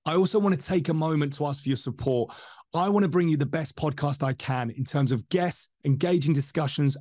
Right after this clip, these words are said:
and thought-provoking conversations every week. And that's where you come in. By hitting that like button and subscribing to the podcast, you play a vital role.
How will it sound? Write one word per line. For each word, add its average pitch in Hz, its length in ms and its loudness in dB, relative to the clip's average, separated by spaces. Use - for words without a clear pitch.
and 143 160 0
thought-provoking 143 800 -2
conversations 127 720 -4
every 143 340 2
week. 123 360 2
And 151 180 2
that's 156 240 0
where 151 120 4
you 139 180 4
come 135 220 -2
in. 113 240 -4
By 160 240 2
hitting 185 320 2
that 165 140 2
like 151 280 0
button 139 360 0
and 143 200 0
subscribing 156 680 0
to 147 120 -2
the 139 100 0
podcast, 123 680 -4
you 139 80 4
play 143 180 2
a 135 40 2
vital 131 500 0
role. 113 340 2